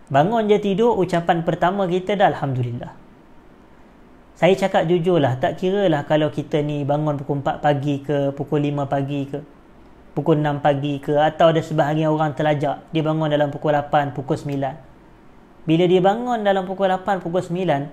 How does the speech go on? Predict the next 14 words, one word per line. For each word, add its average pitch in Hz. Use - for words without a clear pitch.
tetap 185
baca 151
Alhamdulillah 127
juga. -
Tetap 180
kena 196
sebut 202
Alhamdulillah. 139
Dan 151
Nabi 190
sallallahu 165
alaihi 156
wasallam, 135
Al-Imam 170